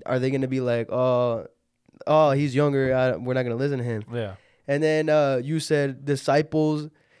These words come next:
Speaker 1: You said Gio had that talk with me because you had that talk with him.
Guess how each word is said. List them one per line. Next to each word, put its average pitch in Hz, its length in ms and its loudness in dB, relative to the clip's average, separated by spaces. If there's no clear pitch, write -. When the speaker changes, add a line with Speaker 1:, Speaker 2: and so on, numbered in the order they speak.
Speaker 1:
You 202 100 0
said 214 260 4
Gio 220 600 2
had 165 240 0
that 175 160 2
talk 156 260 2
with 131 140 -4
me 113 220 -10
because 139 380 -2
you 196 100 0
had 170 180 2
that 147 140 0
talk 160 240 0
with 123 180 -4
him. 123 300 -4